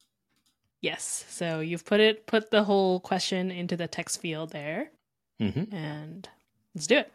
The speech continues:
Speaker 2: And, um, submit.
Speaker 1: Mm.
Speaker 2: And you'll notice here, it's a full page reload. What it actually does is, and we'll see it s-, go, it's like a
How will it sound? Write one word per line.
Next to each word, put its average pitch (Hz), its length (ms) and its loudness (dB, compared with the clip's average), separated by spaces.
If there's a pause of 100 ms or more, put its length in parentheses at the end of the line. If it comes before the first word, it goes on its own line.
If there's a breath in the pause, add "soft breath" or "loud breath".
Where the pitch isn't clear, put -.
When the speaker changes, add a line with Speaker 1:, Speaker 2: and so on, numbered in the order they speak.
(100)
Speaker 2:
And, - 100 -8
um, 98 160 -10 (420)
submit. 139 560 2 (1200)
Speaker 1:
Mm. 202 180 -2
Speaker 2:
And 104 120 -2
you'll 101 80 -4
notice 101 380 -2
here, 170 400 2 (260)
it's - 300 -2
a 117 120 -8
full 123 300 2
page 117 440 4 (120)
reload. 165 640 4 (300)
What 110 120 0
it 107 80 4
actually 120 360 4
does 104 240 -2
is, 101 200 -4
and 101 220 -6
we'll 95 80 -4
see - 240 0
it 92 160 -4 (400 loud breath)
s-, - 300 -4
go, 107 180 6
it's - 240 -2
like 107 100 2
a 101 160 0